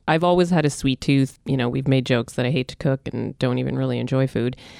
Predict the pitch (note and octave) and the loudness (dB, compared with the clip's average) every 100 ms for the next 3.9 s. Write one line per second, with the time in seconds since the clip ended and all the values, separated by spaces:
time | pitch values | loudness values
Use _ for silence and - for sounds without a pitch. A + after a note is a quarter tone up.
0 | - - - D3+ D3 C3+ E3 G3 G3+ D#3+ | -20 -20 -2 0 2 2 4 6 6 6
1 | C#3+ C3+ C#3+ C3+ A#2 B2 - B2+ B2+ - | 4 4 2 2 -2 0 0 0 0 -4
2 | - D3+ C#3+ C#3 C3+ C3+ C3 C3 C3 C3 | 0 4 4 6 4 2 0 0 0 -2
3 | - C3+ D3 D3+ - - - C3 B2+ | -4 -2 0 0 -4 -12 -4 -2 -2